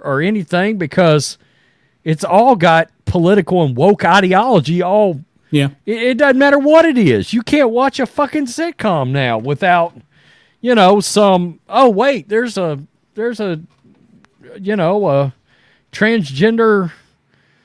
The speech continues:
Speaker 1: you know, <laughs> something. I
Speaker 2: Yeah.
Speaker 1: mean,
Speaker 2: And I'm
Speaker 1: I,
Speaker 2: pretty
Speaker 1: I
Speaker 2: sure.
Speaker 1: walked, I walked through a room the other day,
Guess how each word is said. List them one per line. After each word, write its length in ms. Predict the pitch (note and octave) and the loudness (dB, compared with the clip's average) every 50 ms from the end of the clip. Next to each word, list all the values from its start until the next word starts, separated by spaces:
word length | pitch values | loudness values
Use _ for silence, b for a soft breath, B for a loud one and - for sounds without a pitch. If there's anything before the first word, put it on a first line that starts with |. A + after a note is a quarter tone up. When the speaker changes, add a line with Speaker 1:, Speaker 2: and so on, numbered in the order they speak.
| _ _ _ _ _ _ _ _ | _ _ _ _ _ _ _ _
Speaker 1:
you 140 | - D#3+ F#3+ | -6 -4 -2
know, 420 | F#3 D#3+ D3+ E3 E3+ F3+ F#3+ F3 - _ _ _ - _ _ - | 0 0 0 0 0 0 -4 -6 -10 _ _ _ -20 _ _ -12
<laughs> 920 | - - A4 G#4+ F#4+ _ _ _ _ _ _ _ _ _ _ _ _ _ | -12 -12 -12 -12 -20 _ _ _ _ _ _ _ _ _ _ _ _ _
something. 680 | _ - - - A3 A3+ A3 - A3 G#3+ G#3+ G#3 G3+ F#3+ D#3 - - F#3 | _ -8 -2 0 0 0 0 -2 -2 -2 -2 -2 -4 -6 -6 -8 -10 -8
I 80 | - F3 | -4 -2
Speaker 2:
Yeah. 20 | |
Speaker 1:
mean, 300 | E3 F3 F3 E3 E3 D#3+ - _ _ _ _ _ _ b b b b b b b b _ _ _ _ _ _ _ _ _ _ _ _ _ _ _ _ _ _ _ _ _ _ _ - D#3 | 0 0 0 -2 -2 -6 -12 _ _ _ _ _ _ b b b b b b b b _ _ _ _ _ _ _ _ _ _ _ _ _ _ _ _ _ _ _ _ _ _ _ -6 -6
Speaker 2:
And 160 | D#3+ E3+ - _ | -4 -6 -6 _
I'm 140 | - F3 A3+ D#4+ | -4 -4 -2 -2
Speaker 1:
I, 60 | E4 | -2
Speaker 2:
pretty 160 | A#3 G3 F3+ | -2 -2 0
Speaker 1:
I 140 | E3+ D#4 F4 | 0 0 2
Speaker 2:
sure. 100 | F#4 F#4 | 2 2
Speaker 1:
walked, 220 | F4+ D4+ G3 - _ _ _ _ _ _ _ - G#3 | 2 2 0 -4 _ _ _ _ _ _ _ -8 -6
I 100 | B3+ D#4 | -6 -4
walked 340 | E4 F4+ F4+ D4 - - | -2 -2 -2 -4 -4 -2
through 140 | - A#3 G3+ | -2 0 0
a 40 | E3 | 0
room 400 | C#3+ C#3+ F3 F#3 G3+ G3 E3+ C#3+ | 0 0 0 0 0 0 0 0
the 120 | C3 B2 | 0 0
other 220 | A#2+ A#2 A2 A2+ A2 | 0 0 -2 -4 -4
day, 460 | A2+ A2+ A2 G#2+ G#2+ G#2 G#2 A2 | -2 -2 -2 -2 -2 -4 -4 -6